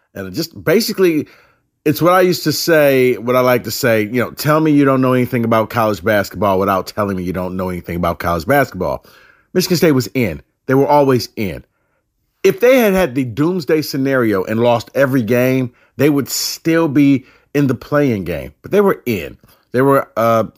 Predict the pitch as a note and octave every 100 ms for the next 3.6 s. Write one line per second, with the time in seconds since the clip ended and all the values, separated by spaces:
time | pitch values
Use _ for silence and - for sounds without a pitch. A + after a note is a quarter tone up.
0 | _ - C#3+ C3 - D#3 D3 C#3+ - C3+
1 | G#2 F#2 A#2 A#2+ A#2 - _ - D3 G3
2 | - F3 D3+ A#2 B2 A2+ E2 _ _ -
3 | - B2+ D3 E3 F3 E3+